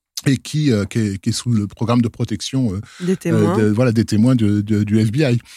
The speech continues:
Speaker 1: Et il fait ce que n'importe quel mafieux ferait dans cette situation. Il décide de tuer le gars. Et donc, il laisse sa fille de côté. Euh, et comme il a pas, il a pas de flingue parce qu'il a pas prévu d'en avoir <laughs> ce jour-là,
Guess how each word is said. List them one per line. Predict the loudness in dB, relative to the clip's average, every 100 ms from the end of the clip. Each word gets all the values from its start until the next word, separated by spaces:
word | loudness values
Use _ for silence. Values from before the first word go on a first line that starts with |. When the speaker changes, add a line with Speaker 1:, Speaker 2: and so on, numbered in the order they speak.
| -4
Speaker 1:
Et | 0
il | 0
fait | 0 0
ce | -2
que | 0
n'importe | 2 2 -2 -2
quel | 2
mafieux | 2 2 -2 -4
ferait | -2 -2 -2
dans | -2
cette | -4
situation. | -4 -2 -2 -2 -2 -4 -6 _
Il | -6
décide | -2 0 0
de | -2
tuer | -2 0
le | 0
gars. | 0 -6 -8 -18 -16 -6
Et |
donc, | -4 0
il |
laisse | 0 2
sa | -2
fille | -2
de | -6
côté. | -4 -4 -2 -4 -2 -2
Euh, | -2 -2 -4 -2
et | -2
comme | 0 0
il | 2
a |
pas, | 0 -2 0
il | 0
a |
pas | 0
de | 0
flingue | 2 2
parce | 0
qu'il | -4
a | -4
pas | -4
prévu | 0 0
d'en | 0 2
avoir | 2 2 4 2
<laughs> |
ce | 4
jour-là, | 2 2 2 0